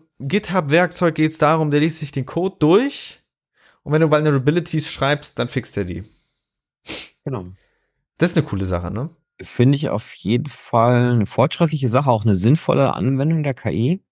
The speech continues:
Speaker 1: Ja.
Speaker 2: Die Frage ist natürlich wiederum die Coverage, ne? <laughs> Funktioniert das hundertprozentig? Weil bei Sicherheitslücken haben wir meistens das Problem, wenn's nicht hundertprozentig dicht ist, dann ist nicht dicht.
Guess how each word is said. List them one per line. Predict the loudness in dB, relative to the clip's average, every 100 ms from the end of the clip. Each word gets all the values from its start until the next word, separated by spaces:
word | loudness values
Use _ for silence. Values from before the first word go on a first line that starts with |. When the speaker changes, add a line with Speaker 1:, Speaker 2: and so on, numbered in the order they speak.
| _
Speaker 1:
Ja. | -6 -6 -6 _ _ _ _ _ _ _ _ _ _ _ _ _ _ _
Speaker 2:
Die | -4
Frage | 2 2 0
ist | -4
natürlich | -4 0 2 2 0 -12 -18 _ _ _
wiederum | 0 4 4 4 4
die |
Coverage, | 4 0 0 0 -2 -4
ne? | -2 0 -2
<laughs> | -2
Funktioniert | -4 -2 0 2 2
das | -2 -4 _ -20 -20 _
hundertprozentig? | 2 4 2 -2 2 2 2
Weil | 2 2
bei | 2
Sicherheitslücken | 2 0 0 2 0 0 0
haben | 2 2
wir | 4
meistens | 2 0 -2
das | -6 -6
Problem, | -2 -2 2 0 0 -2 -6 _ _ _ _
wenn's | 0 0 0
nicht | 0
hundertprozentig | 2 2 2 -4 -2 -2 -2 -2
dicht | -4 -2
ist, | -6 -4 0
dann | 0
ist | 0 -2
nicht | 0 0
dicht. | -2 -6 -18